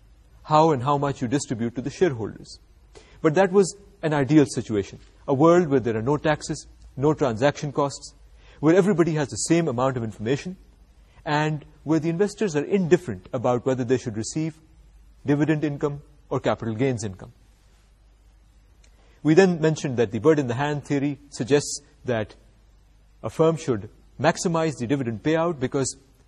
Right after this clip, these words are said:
that is what maximizes the shareholder's wealth. The shareholder is interested in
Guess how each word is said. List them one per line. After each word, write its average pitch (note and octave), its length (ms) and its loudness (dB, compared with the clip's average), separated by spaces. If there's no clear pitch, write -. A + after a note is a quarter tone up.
that D#3 200 4
is C#3 160 -4
what C#3 180 -4
maximizes C#3 640 -4
the B2+ 80 -8
shareholder's A2+ 680 -4
wealth. D#3+ 380 -6
The A#2+ 60 -6
shareholder D3+ 420 4
is A#2+ 100 0
interested C#3+ 500 -4
in A2+ 340 -8